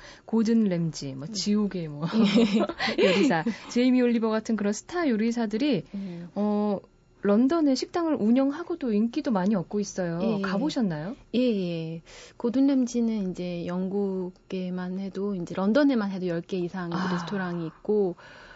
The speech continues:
Speaker 2: 또 이제 제이미 올리버 같은 경우에도 이제 레스토랑이 있어서 이제 그 레스토랑 중에 몇 군데를 이제 가봤는데요.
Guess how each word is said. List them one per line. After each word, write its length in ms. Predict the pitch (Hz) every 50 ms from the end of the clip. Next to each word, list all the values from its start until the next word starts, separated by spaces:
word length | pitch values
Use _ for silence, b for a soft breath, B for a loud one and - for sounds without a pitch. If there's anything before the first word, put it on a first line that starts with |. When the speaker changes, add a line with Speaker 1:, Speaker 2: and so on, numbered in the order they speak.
| B B B _
Speaker 2:
또 300 | - 185 185 185 180 180
이제 380 | 175 175 170 170 170 170 170 170
제이미 580 | - - 202 208 202 202 196 196 190 180 180 180
올리버 380 | 165 175 180 180 190 - 185 180
같은 260 | 180 170 - - 185
경우에도 680 | 175 170 165 165 165 165 165 165 - 226 233 233 220
이제 380 | 175 175 165 165 165 160 160 160 - -
레스토랑이 600 | 156 170 175 190 180 - - 214 208 202 185 160
있어서 540 | 165 - 165 175 - 202 208 202 196 175
이제 280 | 170 170 143 - 165 165 160
그 320 | - - 208 208 196 190 180 -
레스토랑 360 | 185 180 - - 233 226 220
중에 120 | 202 208
몇 160 | 190 160 165 -
군데를 320 | 233 240 220 208 196 185 175
이제 140 | 170 - 170
가봤는데요. 840 | - - 175 - 190 190 185 175 165 160 165 180 202 220 226 196